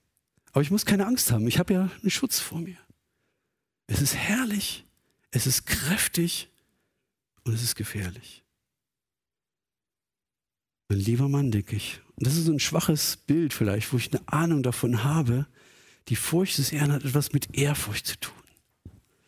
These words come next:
Hat etwas mit einer heiligen Scheu zu tun, etwas zu tun. Wir wollen wirklich vorsichtig sein, weil Gott da ist. Ich beschreibe ihn gleich noch ein bisschen.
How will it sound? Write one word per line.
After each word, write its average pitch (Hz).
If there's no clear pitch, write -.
Hat 120
etwas 127
mit 139
einer 131
heiligen 151
Scheu 170
zu -
tun, 104
etwas -
zu 110
tun. 113
Wir 107
wollen 135
wirklich -
vorsichtig 165
sein, 101
weil 113
Gott -
da 139
ist. -
Ich -
beschreibe -
ihn 120
gleich 101
noch 104
ein 101
bisschen. -